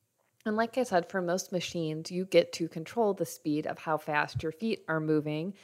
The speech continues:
So the motion can go from very slight and very gentle all the way up to, uh, intense. I wouldn't say it's going to, like, throw you off like a roller coaster, but it, it, you'll definitely be feeling it in your back. So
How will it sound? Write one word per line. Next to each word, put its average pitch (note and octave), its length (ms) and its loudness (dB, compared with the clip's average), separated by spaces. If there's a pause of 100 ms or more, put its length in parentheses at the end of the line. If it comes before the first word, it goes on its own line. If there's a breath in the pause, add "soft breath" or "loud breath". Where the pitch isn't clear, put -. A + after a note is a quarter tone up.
(260 loud breath)
So - 180 0
the F#3+ 120 0
motion F#3+ 420 0
can F#3 220 -8
go F3 180 6
from E3+ 320 -6
very D#3+ 460 4
slight D#3+ 640 -2 (320)
and D#3 440 -6
very D#3 320 -4
gentle G#3 800 -2 (400 soft breath)
all E3+ 240 6
the F3 120 2
way E3+ 180 6
up - 300 -2
to, E3 720 2 (520 soft breath)
uh, D#4 240 4
intense. G3+ 640 2
I - 100 2
wouldn't A#3 300 4
say G3+ 160 2
it's F#3 160 2
going F3+ 300 2
to, F#3 120 10
like, E3+ 280 4
throw F3+ 240 8
you E3+ 220 4
off D#3+ 300 0
like E3 200 0
a E3+ 40 -8
roller A#3+ 300 8
coaster, E3 560 4
but E3 360 4
it, F3 460 2
it, A3 400 4
you'll C4 140 8
definitely G#3 400 4
be D#3+ 140 -2
feeling G#3+ 380 0
it D#3 200 -8
in D#3+ 80 -16
your D#3 100 -10
back. - 360 -6
So E3 320 0